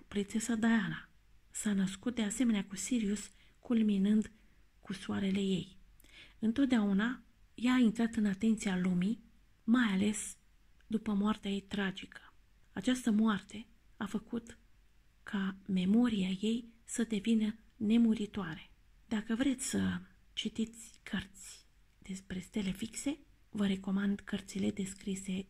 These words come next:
în comentariile acestui vlog. Există și cartea despre stele fixe și constelații, tradusă de câțiva membri din Asociația Astrologilor din România. Aveți și un vlog în descriere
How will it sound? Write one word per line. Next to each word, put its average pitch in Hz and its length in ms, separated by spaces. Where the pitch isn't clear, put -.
în 196 260
comentariile 196 600
acestui 190 380
vlog. - 420
Există 208 560
și 196 360
cartea 196 440
despre 190 340
stele 190 300
fixe 190 360
și - 140
constelații, 196 640
tradusă 196 540
de 190 260
câțiva 220 320
membri 208 380
din 202 180
Asociația 196 600
Astrologilor 196 640
din 196 180
România. 190 540
Aveți 208 320
și - 100
un 190 80
vlog 214 400
în 190 120
descriere 196 640